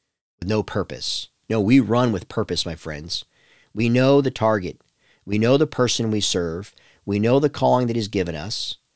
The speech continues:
This word discipline in Greek carries the intimation of giving a black eye. And I love this, and I want to put this in perspective as I close things out with you guys, that the Isthmian boxers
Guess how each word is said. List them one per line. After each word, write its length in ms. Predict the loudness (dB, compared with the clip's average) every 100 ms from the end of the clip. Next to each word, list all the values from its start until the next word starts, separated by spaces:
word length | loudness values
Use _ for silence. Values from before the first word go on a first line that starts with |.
| _ _
This 180 | -6 0
word 260 | 2 2
discipline 720 | 2 0 0 0 -2 -4 -4 -6
in 160 | -6 -6
Greek 300 | -2 -2 -2
carries 340 | 0 0 0
the 300 | -2 -4 -4 _
intimation 760 | -6 -4 -2 -2 -2 -4 -6 -8
of 200 | -10 -8
giving 500 | -4 -2 -2 -4 -6
a 120 | -6 -6
black 380 | -4 -4 -4
eye. 360 | -4 -4 -4 -10 _ _ _ _ _ _
And 100 | -4
I 100 | -2
love 320 | 0 2 2 0
this, 280 | -2 -2
and 80 | -4
I 60 | -4
want 220 | -2 -2
to 80 | -4
put 200 | -2 -4
this 160 | -2
in 80 | -4
perspective 480 | -4 -4 -4 -4 -6
as 140 | -6
I 40 | -8
close 300 | -2 0 0
things 320 | -4 -6 -4
out 160 | -6 -6
with 160 | -8
you 80 | -10
guys, 440 | -10 -10 -10 -12 -12 _ _ -20 _ -6
that 200 | -4 -2
the 280 | -2 -2 -4 _ _ _
Isthmian 640 | 0 0 -2 -2 0 0 0
boxers 800 | 0 0 0 -4 -6 -6 -8